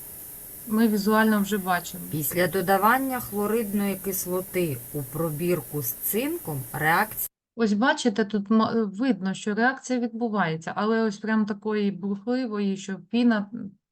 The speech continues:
Speaker 1: як у першій реакції, не буде. Просто трошечки не так активно.
Speaker 2: Це також відбувається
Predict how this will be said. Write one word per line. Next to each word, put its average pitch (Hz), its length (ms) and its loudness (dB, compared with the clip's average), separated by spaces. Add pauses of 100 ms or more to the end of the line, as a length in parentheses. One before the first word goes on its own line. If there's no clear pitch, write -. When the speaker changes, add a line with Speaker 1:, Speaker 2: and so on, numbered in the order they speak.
Speaker 1:
як 196 280 -4
у 196 40 -4
першій 190 420 0
реакції, 190 460 0
не 240 140 4
буде. 165 340 -2
Просто 254 380 -2
трошечки 240 640 0
не 202 120 6
так 202 240 0
активно. 160 520 -2
Speaker 2:
Це 311 220 -2
також 214 420 0
відбувається 165 1080 -4